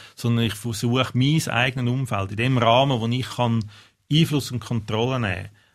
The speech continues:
aktiv selber be-, zu beeinflussen. Und ich glaube, das ist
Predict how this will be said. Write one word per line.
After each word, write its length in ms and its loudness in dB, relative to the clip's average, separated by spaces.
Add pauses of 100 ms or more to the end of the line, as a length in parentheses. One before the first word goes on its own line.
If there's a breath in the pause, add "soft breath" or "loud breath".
(160 soft breath)
aktiv 500 -2
selber 480 -2
be-, 200 -8
zu 140 -18
beeinflussen. 640 -14
Und 100 -8
ich 120 -16
glaube, 180 -10
das 180 0
ist 160 -6